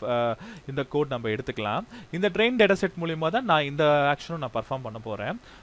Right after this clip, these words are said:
ஃபர்ஸ்ட் நீங்க என்ன பண்ணணும்னா, உங்க வீடியோவை கெட் பண்ணணும். வீடியோவை கெட் பண்ணணும் அப்படின்னா இன்பில்ட்டா இல்ல வீடியோ கேப்சர் அப்படின்ற ஒரு ஃபங்க்ஷன் இருக்கு. அதை யூஸ் பண்ணி நீங்க கெட் பண்ணலாம்.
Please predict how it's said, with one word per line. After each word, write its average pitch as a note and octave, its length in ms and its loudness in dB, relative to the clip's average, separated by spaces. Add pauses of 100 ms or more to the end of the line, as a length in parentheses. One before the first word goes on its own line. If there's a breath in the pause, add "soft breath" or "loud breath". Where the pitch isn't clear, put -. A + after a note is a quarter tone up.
ஃபர்ஸ்ட் F#3+ 280 4
நீங்க C4+ 200 -4
என்ன G#3+ 160 0
பண்ணணும்னா, F3+ 400 -4
உங்க D3 280 -4
வீடியோவை F3 520 -2
கெட் B2 240 -6
பண்ணணும். G2+ 360 -10
வீடியோவை G3+ 340 0
கெட் D3+ 200 -4
பண்ணணும் C#3 280 -6
அப்படின்னா B2+ 420 -6
இன்பில்ட்டா C3 320 -4
இல்ல C3 140 -4
வீடியோ C#3 360 -6
கேப்சர் A#2 400 -4
அப்படின்ற A#2 220 -10
ஒரு B2 280 -8
ஃபங்க்ஷன் A2+ 300 -12
இருக்கு. C3+ 320 -8 (280 loud breath)
அதை B2+ 260 -2
யூஸ் D3 140 -8
பண்ணி A#2+ 180 -8
நீங்க A2 140 -12
கெட் G#2+ 180 -6
பண்ணலாம். G#2+ 400 -4